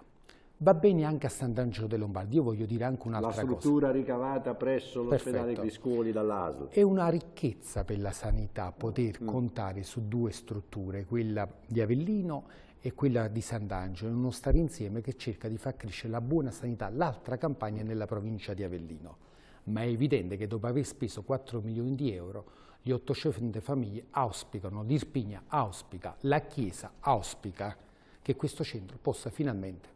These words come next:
Speaker 1: aprire.
Speaker 2: La premessa è esaurita.
Speaker 1: Io non
Speaker 2: Ah,
Speaker 1: conosco
Speaker 2: quando andiamo
Speaker 1: personalmente il signor Pescatore,
Speaker 2: Ecco.
Speaker 1: attraverso i suoi legali, pur essendo un cittadino mercoglianese, non ho mai avuto questo onore. Però lei ha detto bene, insomma, lei immagini che io invado la sua proprietà.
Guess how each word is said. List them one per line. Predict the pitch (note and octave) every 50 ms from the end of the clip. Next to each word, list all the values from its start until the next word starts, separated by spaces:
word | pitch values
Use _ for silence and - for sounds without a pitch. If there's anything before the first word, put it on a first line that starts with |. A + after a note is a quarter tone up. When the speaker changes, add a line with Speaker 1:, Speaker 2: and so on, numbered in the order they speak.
| - -
Speaker 1:
aprire. | - G2+ G#2+ A#2
Speaker 2:
La | A#2 A#2
premessa | - B2+ B2+ B2 B2 C3 C3 A#2+ - - C3
è | B2+ B2
esaurita. | B2+ A2 A2+ C3+ C#3 C#3+ D#3 E3+ F#3+ G#3 G#3 G3 - - F3 E3 D#3+ D#3+ D#3 - - - - - - - -
Speaker 1:
Io | - E3 F#3+ F#3
non | F#3+ G#3
Speaker 2:
Ah, |
Speaker 1:
conosco | - G#3+ G#3 G3 F3 - E3+
Speaker 2:
quando | E3+ D#3+ D#3+ D#3+
andiamo | D3+ E3 E3+
Speaker 1:
personalmente | E3 D#3 D#3 D3+ D3 D3 D3+ D3+ C#3 D3
il | C3+
signor | - - - C#3 C3+ B2
Pescatore, | - - A#2+ - C#3+ C#3+ C#3+ B2+ G#2+ F#2+ F#2+ -
Speaker 2:
Ecco. | - - - - -
Speaker 1:
attraverso | - A#2+ - - B2+ B2 B2 - - C3
i |
suoi | A2+ - C3+ B2
legali, | B2 C3 B2+ C#3 B2+ A#2
pur | A2 B2 C3
essendo | - - - B2+ A2+ A#2
un | G2+
cittadino | - - - - A#2 G#2+ A#2+ A#2 A2+
mercoglianese, | A2 A2 G2+ - - G#2 G2 G2 F#2+ F#2 E2+ - - A2+
non | A2 A2 A2+
ho | A2+
mai | G#2+ A2+ B2 C3 C3 B2+
avuto | A#2+ A2 A#2+ A2 A2+
questo | F#2 G#2+ F#2+ - - -
onore. | E2+ D#2+ D2+ - - - - - - - - - - - - - -
Però | - D3 D3+ E3+
lei | D3+ D3 D3 C#3
ha | A#2+
detto | G#2 G#2 G#2 - - A#2+
bene, | G#2 G2+ G2+ G#2 F#2 F2+ F2+ F#2
insomma, | F#2 F#2 - G#2 G2 F#2+ G#2
lei | A2+ B2+ B2
immagini | A#2 A#2 C3 C#3 C3+ - - A2+ G#2+
che | G2 A#2+
io | A#2+ B2 A#2+
invado | A2+ G#2+ G#2+ G2+ F#2+ G2+
la | G2+ G2
sua | F#2 - B2 A2+
proprietà. | G2+ G#2 F#2 F2 F2+ F2 - - - -